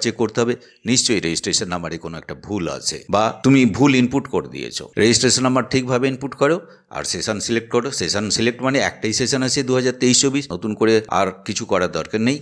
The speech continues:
এটা দেওয়ার পরেই দেখবে তোমার নাম চলে আসছে এবং নামের নিচে তুমি যেটা পাবে সাবমিট অংশটা রয়েছে, সাবমিট অংশটাতে ক্লিক করতে হবে। এরপরে সাবমিট অংশে ক্লিক করলেই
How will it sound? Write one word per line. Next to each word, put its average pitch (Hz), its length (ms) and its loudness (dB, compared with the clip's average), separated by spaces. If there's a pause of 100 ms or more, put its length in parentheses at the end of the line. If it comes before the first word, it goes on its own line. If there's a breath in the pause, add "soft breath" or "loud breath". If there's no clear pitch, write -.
এটা 117 220 2
দেওয়ার 98 340 2
পরেই 104 460 0
দেখবে 104 300 -4 (100)
তোমার 95 220 0
নাম 92 240 2
চলে 107 220 2
আসছে 117 420 -2
এবং 110 180 0
নামের 107 420 0
নিচে 127 300 0
তুমি 101 240 -6
যেটা 82 240 -6
পাবে 98 460 -4
সাবমিট 110 440 -2 (100)
অংশটা 98 380 -2
রয়েছে, 73 420 -6
সাবমিট 113 600 2
অংশটাতে 104 540 -4
ক্লিক - 300 -8
করতে - 320 -12
হবে। 67 180 -6
এরপরে - 280 -16 (200)
সাবমিট 98 440 -2
অংশে 117 480 4
ক্লিক 104 400 -6
করলেই 95 520 0